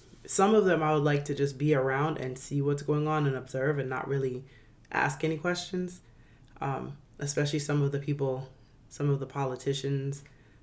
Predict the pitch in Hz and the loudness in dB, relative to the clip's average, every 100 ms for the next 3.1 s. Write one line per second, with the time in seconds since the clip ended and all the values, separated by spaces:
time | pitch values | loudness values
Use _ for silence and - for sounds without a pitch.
0 | - 135 127 - 139 127 143 143 - - | -10 -10 -8 -4 -2 -2 -4 -8 -14 -20
1 | - - - - - - 135 135 123 131 | -20 -20 -20 -20 -20 -8 -4 -4 -4 -8
2 | - - 147 143 - 135 131 - 135 123 | -10 -4 -2 0 0 0 0 -4 -4 -6
3 | - | -10